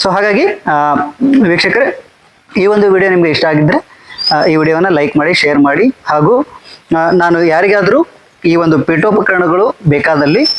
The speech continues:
ರೈತರೇ ತಾವೇ ಬೆಳೆದಿರ್ತಕ್ಕಂಥ, ಆ, ಮ-, ತೇಗದ ಮರಗಳಿಂದ ತಾವೇ ತಯಾರು ಮಾಡಿರ್ತಕ್ಕಂಥ ಪೀಠೋಪಕರಣಗಳು ಬೇಕಾದಲ್ಲಿ ನಾನು ಇವರ ಒಂದು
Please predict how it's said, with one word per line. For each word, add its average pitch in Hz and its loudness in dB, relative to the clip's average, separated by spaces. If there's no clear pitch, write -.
ರೈತರೇ 180 0
ತಾವೇ 151 0
ಬೆಳೆದಿರ್ತಕ್ಕಂಥ, 170 0
ಆ, 147 -2
ಮ-, 143 2
ತೇಗದ 170 0
ಮರಗಳಿಂದ 156 2
ತಾವೇ 156 0
ತಯಾರು 160 0
ಮಾಡಿರ್ತಕ್ಕಂಥ 147 0
ಪೀಠೋಪಕರಣಗಳು 131 0
ಬೇಕಾದಲ್ಲಿ 123 -2
ನಾನು 156 0
ಇವರ 160 0
ಒಂದು 175 0